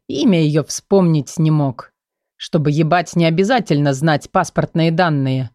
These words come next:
Да и ночь-то вообще странная была. Я думал о Стежке, много пил, опять думал о кошке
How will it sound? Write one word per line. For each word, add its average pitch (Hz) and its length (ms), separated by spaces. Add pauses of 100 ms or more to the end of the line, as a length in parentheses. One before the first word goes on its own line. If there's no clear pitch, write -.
(440)
Да 156 160
и 139 120
ночь-то 170 480
вообще 156 460
странная 170 580
была. 135 400 (600)
Я - 140
думал 214 300
о 143 40
Стежке, 175 680
много 147 340
пил, 185 380 (420)
опять 170 580
думал 160 320
о 151 60
кошке 151 580